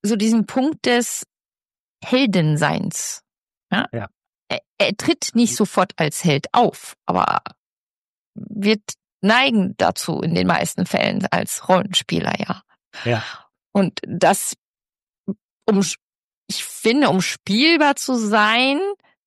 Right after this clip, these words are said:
Speaker 1: hat Leftan das benötigt. Sonst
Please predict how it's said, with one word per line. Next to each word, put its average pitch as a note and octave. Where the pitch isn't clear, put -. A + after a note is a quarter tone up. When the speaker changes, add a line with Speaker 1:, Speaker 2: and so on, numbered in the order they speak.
Speaker 1:
hat G#3
Leftan G#3
das G3
benötigt. -
Sonst -